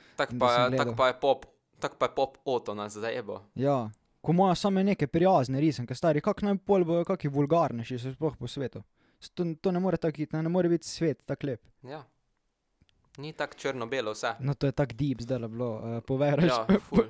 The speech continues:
Speaker 2: povej rajš, kaj si mislil.
Speaker 1: No, ver-, no, v glavnem, in smo imeli mi pol tudi, eh, tak, eh, klub, ne, smo si naredili, eh, svetovni.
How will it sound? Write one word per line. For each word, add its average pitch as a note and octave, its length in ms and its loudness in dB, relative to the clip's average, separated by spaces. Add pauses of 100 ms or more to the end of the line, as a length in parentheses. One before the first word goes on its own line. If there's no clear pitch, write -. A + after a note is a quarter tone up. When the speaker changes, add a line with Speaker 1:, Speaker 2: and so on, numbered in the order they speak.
Speaker 2:
povej D3+ 300 4
rajš, D3 200 2
kaj D3 140 0
si C#3 100 -4
mislil. C3 380 -6 (260)
Speaker 1:
No, C#3 260 -4
ver-, C#3 220 -2
no, C#3 220 -4
v B2+ 80 -2
glavnem, B2 420 0
in A2+ 160 -14
smo A#2+ 180 -10
imeli C3 220 -4
mi B2+ 120 -4
pol C3 280 0
tudi, C3 360 -12
eh, - 80 -16 (320)
tak, - 440 -8
eh, - 200 -14 (280)
klub, C#3+ 400 -10
ne, A2+ 200 -4 (240)
smo - 200 -14
si A2+ 160 -12
naredili, A#2 420 -8 (800)
eh, G#2+ 440 -2
svetovni. B2 840 -2